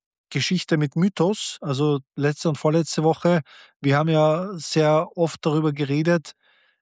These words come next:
wie, ja, ob's jetzt nur ein Marketing-Fake ist oder ob's jetzt einfach nur eine Geschichte ist oder ob's, äh,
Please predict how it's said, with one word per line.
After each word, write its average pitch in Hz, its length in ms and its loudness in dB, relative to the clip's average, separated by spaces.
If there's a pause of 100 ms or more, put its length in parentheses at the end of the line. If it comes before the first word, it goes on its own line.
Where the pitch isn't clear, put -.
(180)
wie, 147 540 0 (1400)
ja, 135 220 2 (1200)
ob's - 240 -4
jetzt - 240 -2
nur 147 100 2
ein 135 100 0
Marketing-Fake 156 880 0
ist 180 320 0
oder 143 220 2
ob's 135 200 -2
jetzt 147 300 -4
einfach 139 340 -4
nur 139 420 2 (1400)
eine 139 200 -2
Geschichte 180 440 0
ist 175 260 0
oder 156 200 2
ob's, - 280 -4
äh, 165 120 -4